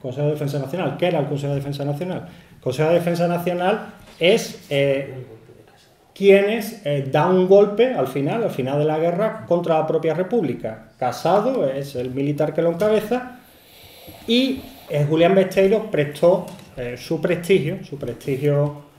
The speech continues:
eh, intelectual y su prestigio político a esa aventura en los últimos días de la guerra de España que supuso, pues,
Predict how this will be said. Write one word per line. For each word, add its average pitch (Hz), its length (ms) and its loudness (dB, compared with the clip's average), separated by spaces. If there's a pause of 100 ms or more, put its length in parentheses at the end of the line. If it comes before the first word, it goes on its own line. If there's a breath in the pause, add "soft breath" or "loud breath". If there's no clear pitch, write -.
(140)
eh, 131 300 -4
intelectual 151 720 0
y 131 40 -2
su 131 140 -10
prestigio 143 380 -2
político 160 720 -2 (160)
a 123 140 -4
esa 143 180 -2
aventura 190 800 2
en 123 80 -4
los 113 100 -6
últimos 139 340 -2
días 139 140 0
de 139 60 0
la 139 80 0
guerra 143 240 0
de 147 80 2
España 180 400 0
que 147 80 -2
supuso, 156 580 -2
pues, 185 280 2